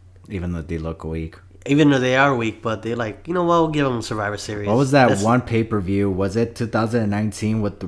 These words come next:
Speaker 1: Raw
Speaker 2: Just
Speaker 1: one?
Speaker 2: winning everything? I'm like, "Really?"
Speaker 1: Was it Raw?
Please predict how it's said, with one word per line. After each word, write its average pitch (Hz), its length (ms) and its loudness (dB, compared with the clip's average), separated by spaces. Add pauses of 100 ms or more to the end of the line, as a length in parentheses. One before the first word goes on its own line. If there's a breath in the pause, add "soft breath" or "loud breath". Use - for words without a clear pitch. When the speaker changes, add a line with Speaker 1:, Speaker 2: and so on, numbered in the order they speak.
(100)
Speaker 1:
Raw 98 480 2 (380)
Speaker 2:
Just 95 140 -2
Speaker 1:
one? 110 400 0
Speaker 2:
winning 120 240 0
everything? 127 380 -2
I'm 123 100 -4
like, 101 160 -6
"Really?" 117 440 -6
Speaker 1:
Was 120 200 2
it 165 80 6
Raw? 175 320 0